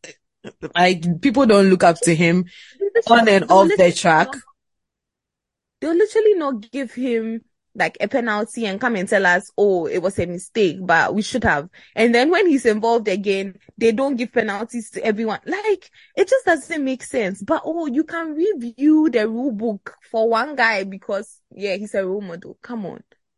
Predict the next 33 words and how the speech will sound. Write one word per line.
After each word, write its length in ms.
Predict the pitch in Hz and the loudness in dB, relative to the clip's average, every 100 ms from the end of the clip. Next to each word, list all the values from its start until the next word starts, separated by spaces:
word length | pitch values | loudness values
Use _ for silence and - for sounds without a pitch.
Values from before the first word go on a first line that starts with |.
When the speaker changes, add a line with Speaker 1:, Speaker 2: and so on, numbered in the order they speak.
| _ _ _ _ _ _ - | _ _ _ _ _ _ -6
Speaker 1:
Let's, 360 | 220 320 370 | 2 2 2
let's 280 | 226 294 339 | 2 2 2
Speaker 2:
Come 180 | 339 277 | 0 0
Speaker 1:
take 80 | 208 | -2
it, 80 | |
Speaker 2:
on. 180 | 170 170 196 | -4 -10 -6
Speaker 1:
let's 280 | 240 311 - | -2 -2 -2
talk 200 | 226 208 | -4 -4
about 520 | 151 151 143 143 - _ _ _ _ _ | -4 -4 -4 -8 -12 _ _ _ _ _
the 140 | 175 | -2
thing 400 | 170 220 202 196 | 0 2 2 2
with 140 | 156 147 | 0 -4
Sainz 380 | - 160 156 147 | -4 -2 -2 -4
as 220 | 135 - | -4 -4
well, 180 | 139 131 | -6 -6
because 320 | 147 160 160 | -2 -2 0
Speaker 2:
Yeah, 80 | 170 | -2
Speaker 1:
it 120 | 170 - _ | -4 -14 _
Speaker 2:
yeah. 220 | 202 - - | -12 -10 -2
Speaker 1:
ties 380 | 208 196 202 | 0 0 0
into 520 | - 165 147 - 147 135 _ _ _ _ _ _ | -2 -2 -2 -4 -6 -8 _ _ _ _ _ _
this 280 | 156 180 185 | 0 2 2
entire 460 | - 160 156 170 170 | 2 0 2 0 0
thing 260 | 165 160 | 0 0
with 240 | 151 147 - | 0 -4 -8
the 360 | - 156 147 151 | -14 -8 -2 0
rule 220 | 156 165 | 2 0
book, 240 | 151 156 151 | 0 -4 -2
the 140 | 143 | -4
regulations, 840 | 139 147 147 156 151 156 156 151 - | -2 -4 -4 -2 -4 -6 -8 -8 -10
and 240 | 143 143 139 _ _ _ _ _ _ - | -10 -10 -14 _ _ _ _ _ _ 2
all 320 | 175 175 165 | 4 4 4
that's 560 | 151 151 - - - | 2 0 -4 -6 -8